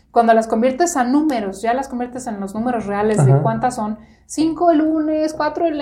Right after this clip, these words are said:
Speaker 1: ta, ta, ta, y sacas, es un porcentaje interesante de ventas.
Speaker 2: Es, estaba haciendo dos ejercicios. Uno que lo hacemos en otro episodio, que era,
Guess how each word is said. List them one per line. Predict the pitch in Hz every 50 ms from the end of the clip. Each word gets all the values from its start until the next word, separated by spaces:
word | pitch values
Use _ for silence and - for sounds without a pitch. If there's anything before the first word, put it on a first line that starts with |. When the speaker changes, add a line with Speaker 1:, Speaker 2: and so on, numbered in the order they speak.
| 285 294 294 294
Speaker 1:
ta, | - 277 262
ta, | 285 262 254
ta, | 254 226 214
y | - 240
sacas, | - 269 262 262 262 302 330 - -
es | - 233 233 226
un | 302 294 294
porcentaje | 320 302 294 269 226 214 240 240 226 277
interesante | 277 269 254 214 208 214 240 226 226 247 262
de | 254
ventas. | 220 220 233 254 - 403 415 403 -
Speaker 2:
Es, | 202 165 160 160 -
estaba | 214 175 - - 240 269 294
haciendo | 269 277 262 254 240
dos | 240 240 269
ejercicios. | 247 190 170 135 151 165 147 - 143 131 - -
Uno | 180 214 240 -
que | - 165 147 131
lo | 123 123
hacemos | 117 165 175 175 -
en | 143 131
otro | 139 135 139 160
episodio, | 156 - 120 - 139 147 175 165
que | - 151
era, | 143 151 147 156 147 - -